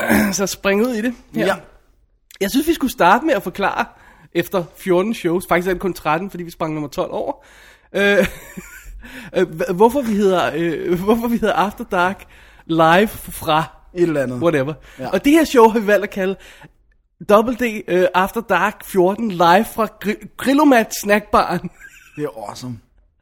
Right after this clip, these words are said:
Speaker 1: Og det er simpelthen direkte taget fra en Monty Python's Flying Circus episode nummer fem i anden årgang, tror jeg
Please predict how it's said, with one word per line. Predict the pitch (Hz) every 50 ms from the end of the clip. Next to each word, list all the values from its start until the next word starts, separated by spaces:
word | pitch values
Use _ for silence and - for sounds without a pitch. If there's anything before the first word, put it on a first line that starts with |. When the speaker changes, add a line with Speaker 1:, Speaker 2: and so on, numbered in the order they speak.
| - 370 381 370 370 370 381 339
Speaker 1:
Og | 285 - - -
det | 262 277
er |
simpelthen | 233 - 294 285 294 - - 277 302 -
direkte | 254 233 240 240 269 254
taget | - - 208 214 220 247 262 -
fra | 226 233 196
en | 220 208
Monty | 214 208 214 214 - 240 202 - -
Python's | 190 185 214 214 - 254 262 254 226 - - - - _ _ _ _ - - - -
Flying | 196 190 185 202 226 240 -
Circus | - - 196 196 196 - 226 202 -
episode | 190 180 180 185 - - 180 175 175 175 175
nummer | 180 175 175 180 180 170 156 160 165 165 170 -
fem | - 233 - - - - _ _ _ _ _ _ _ -
i | 196 196 196 190 185 - -
anden | 160 156 180 196
årgang, | 165 165 170 180 180 - -
tror | - 196 190
jeg | 202 240